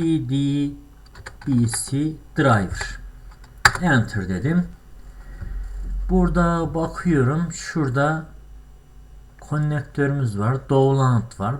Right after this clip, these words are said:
Buna girelim arkadaşlar. Dowland Maria D B konnektör diyor. Buraya girelim arkadaşlar. Şimdi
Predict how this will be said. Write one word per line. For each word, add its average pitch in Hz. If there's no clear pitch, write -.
Buna 170
girelim 95
arkadaşlar. 90
Dowland 170
Maria 151
D 147
B 143
konnektör 139
diyor. 120
Buraya 143
girelim 90
arkadaşlar. 87
Şimdi 185